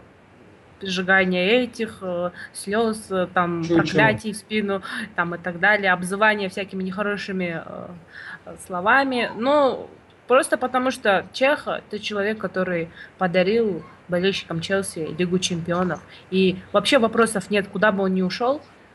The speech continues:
Speaker 1: все будут ему благодарны, и все, как бы, будут к нему тут очень хорошо относиться. Поэтому, ну, очень, конечно,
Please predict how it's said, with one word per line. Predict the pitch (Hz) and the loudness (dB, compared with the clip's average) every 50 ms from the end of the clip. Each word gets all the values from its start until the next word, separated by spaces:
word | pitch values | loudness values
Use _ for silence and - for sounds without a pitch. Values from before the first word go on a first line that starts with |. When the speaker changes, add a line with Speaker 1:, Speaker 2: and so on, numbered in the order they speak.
| - - - _ - - | -20 -20 -20 _ -20 -16
Speaker 1:
все | - - - 226 220 208 | -12 -4 -2 -2 0 -2
будут | 175 170 190 196 196 190 196 | -2 -4 -4 -2 -2 -2 -2
ему | 190 180 | -2 -2
благодарны, | 170 175 180 170 185 180 196 208 226 226 202 180 165 165 | 0 0 0 2 2 4 4 4 2 2 -2 -4 -4 -6
и | |
все, | 160 - - - 185 185 185 185 175 170 165 165 - | -6 -8 -8 -6 -4 0 0 0 0 0 -4 -6 -8
как | 165 160 | -12 -12
бы, | 165 175 | -10 -8
будут | 170 170 190 185 190 - - - - | -2 -2 -2 -2 -2 -8 -16 -12 -4
к | - | 0
нему | 180 185 180 185 | 0 2 0 0
тут | 180 180 165 - | -2 -6 -4 -2
очень | 185 185 - - | -2 -2 -2 -6
хорошо | - 185 170 - - 180 | -8 -8 -8 -6 -8 -8
относиться. | 165 - - 165 - - - - - - - - - - - - - - - | -8 -10 -12 -14 -14 -14 -16 -18 -18 -20 -20 -18 -16 -14 -12 -12 -14 -8 -4
Поэтому, | - 196 190 185 208 202 196 196 196 | -2 -2 0 0 0 2 2 2 2
ну, | 196 214 240 254 254 247 226 202 185 - - | 2 4 6 6 8 8 8 6 4 2 4
очень, | - 226 262 254 - 285 262 | 4 4 4 4 2 0 2
конечно, | 277 262 262 262 254 247 - 247 226 208 196 180 175 | 2 4 4 4 2 2 0 2 2 2 2 0 -2